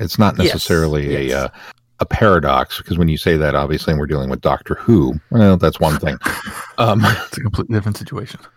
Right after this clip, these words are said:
Speaker 1: but, but, uh, but, but certainly, uh, a, a large amount of foreshadowing with the previous sto-, uh,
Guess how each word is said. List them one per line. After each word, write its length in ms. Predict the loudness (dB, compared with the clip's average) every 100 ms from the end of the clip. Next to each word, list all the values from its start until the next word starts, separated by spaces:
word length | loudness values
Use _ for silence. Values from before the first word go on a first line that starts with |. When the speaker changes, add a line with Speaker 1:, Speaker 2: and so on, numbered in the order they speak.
| -16 0
Speaker 1:
but, 220 | 0 2
but, 280 | 2 0 2 0
uh, 260 | 0 0 -4 -12
but, 260 | -6 -6 -4 -4
but 140 | -2
certainly, 540 | 2 2 4 2 2
uh, 300 | 2 2 2
a, 220 | 0 -2 -2
a 40 | -2
large 340 | 0 0 -2
amount 440 | -4 -4 -4 -6
of 160 | -8 -8
foreshadowing 840 | -4 -4 -2 -2 -2 -2 -6 -8 -8
with 240 | -10 -12 -14
the 80 |
previous 540 | -12 -4 -4 -4 -6 -8
sto-, 260 | -8 -8 -8 -6
uh, 260 | -4 -4